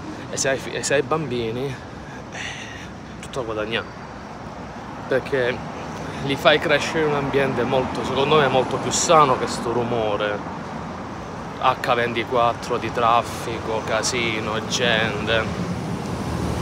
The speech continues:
Una delle cose che mi fa un po' tristezza a me, quando vedo che portano gli asili, no?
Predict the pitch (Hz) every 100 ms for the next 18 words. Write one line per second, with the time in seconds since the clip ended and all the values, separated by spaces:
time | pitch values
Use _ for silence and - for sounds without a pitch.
0 | - - - - 180 208 190 170 175 160
1 | 147 151 139 156 139 127 135 123 - 120
2 | 110 104 107 139 147 139 113 110 120 117
3 | 139 123 131 120 120 117 110 110 123 120
4 | 131 117 104 117